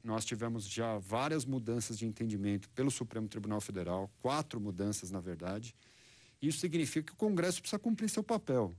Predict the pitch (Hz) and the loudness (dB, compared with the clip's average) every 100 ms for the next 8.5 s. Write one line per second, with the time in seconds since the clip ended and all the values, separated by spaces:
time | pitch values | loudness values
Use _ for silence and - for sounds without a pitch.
0 | - 117 170 156 147 131 151 175 175 180 | -2 4 4 4 0 2 2 2 0 0
1 | - 117 98 95 - - 151 170 147 131 | 0 0 0 -2 -6 0 2 2 2 2
2 | 139 135 120 120 117 113 104 117 135 107 | 4 4 2 0 0 0 0 2 2 2
3 | 104 113 104 90 147 147 - 151 147 156 | 2 2 2 2 0 0 0 0 2 2
4 | 104 131 196 - - - - - 117 147 | 4 2 2 -4 -14 -20 -20 -8 0 2
5 | 165 131 107 85 - 110 123 135 127 113 | 4 2 2 -2 -2 0 0 0 -2 0
6 | 127 123 107 135 - 170 - 151 156 - | 2 2 0 -2 -2 -4 0 0 -2 -8
7 | _ _ - 160 - 139 185 156 127 117 | _ _ -2 -2 2 2 2 0 0 -2
8 | 113 101 90 82 - | 0 -2 -2 -6 -10